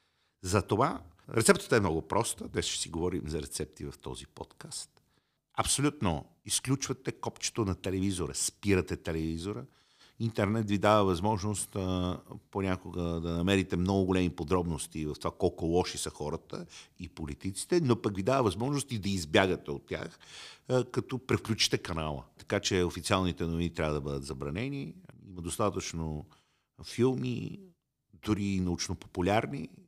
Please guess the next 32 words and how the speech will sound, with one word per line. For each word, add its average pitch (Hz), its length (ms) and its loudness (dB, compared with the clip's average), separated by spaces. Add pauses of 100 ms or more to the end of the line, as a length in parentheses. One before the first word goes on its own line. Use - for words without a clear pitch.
(120)
за 90 420 0
велики 95 460 0
хора 107 420 0 (100)
в - 120 -16
миналото, 101 540 -6 (480)
които 87 180 -8
са 80 120 -6
си - 140 -6
счупили 78 960 -8
главите 85 500 -6
или 92 280 -2
ледовете 82 580 2
са 71 80 -12
се - 260 -6
счупили - 380 -8
в - 80 -18
техните 73 440 -8
гла-, 73 200 -10
глави. 78 420 -10 (600)
Зависи 78 320 -4
от 78 60 -10
гледната 80 380 -2
точка - 520 -10 (180)
и - 140 -18
човек - 300 -10
може 101 260 -4
да, 92 320 -6 (280)
така, - 360 -6
да 104 100 -6
попътува 120 520 -2
някъде 107 380 0
в 87 180 -2